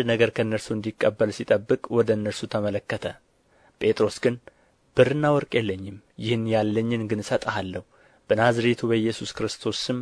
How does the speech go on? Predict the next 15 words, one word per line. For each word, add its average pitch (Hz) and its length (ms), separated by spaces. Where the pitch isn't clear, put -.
ተነሣና 107 560
ተመላለስ» 107 560
አለው። 98 260
በቀኝ 131 320
እጁም 113 340
ይዞ 110 180
አስነሣው። 101 540
በዚያን 107 400
ጊዜም 110 320
እግሩና 113 440
ቁርጭምጭምቱ 113 920
ጸና። 87 360
ወደ 123 240
ላይም 147 280
ዘሎ 117 300